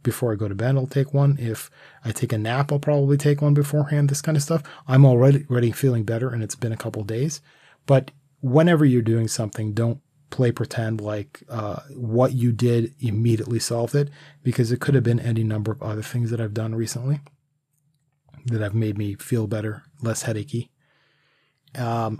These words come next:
I may have to give up, uh, Diet Pepsi. I may have to give up a lot of caffeine, but I'm being told things like, "Well, coffee has these benefits." Like, <laughs> sounds like something, uh, some, <laughs> sounds like a sponsored message to me. I don't know about that.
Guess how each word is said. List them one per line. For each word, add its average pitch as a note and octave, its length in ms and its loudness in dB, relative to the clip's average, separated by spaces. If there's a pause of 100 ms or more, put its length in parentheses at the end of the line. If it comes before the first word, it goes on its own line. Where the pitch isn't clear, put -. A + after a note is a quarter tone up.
I C3 140 6
may C3+ 300 8
have D3 260 6
to D#3+ 100 2
give A2+ 240 0
up, G#2 300 -4 (340)
uh, G#2 240 -6
Diet A2 360 -6
Pepsi. - 420 -4 (600)
I A2 120 -4
may A#2+ 160 2
have C3+ 200 -2
to C#3+ 100 0
give A2 180 -2
up G#2+ 160 -8
a - 60 -12
lot G#2 140 -4
of G#2+ 60 -10
caffeine, C3 540 -4 (340)
but A2+ 140 0
I'm B2 200 4
being D3 200 6
told C#3 340 4
things B2+ 360 2
like, A2 280 -4
"Well, C3+ 280 4
coffee C#3+ 460 -2
has - 260 -4 (100)
these D#3+ 280 0
benefits." - 640 -8 (120)
Like, - 280 -16 (340)
<laughs> G#2 340 -8
sounds C3 320 -2
like B2 140 -2
something, C3 340 -2
uh, G2+ 180 -6 (760)
some, - 280 0 (300)
<laughs> - 320 -20
sounds E3+ 320 4
like C#3 160 6
a A#2+ 60 2
sponsored C3 580 2
message A#2+ 420 0
to B2 100 0
me. A2 220 0
I A#2 100 0
don't C#3 100 4
know D3 120 8
about A2 260 2
that. G#2 260 -4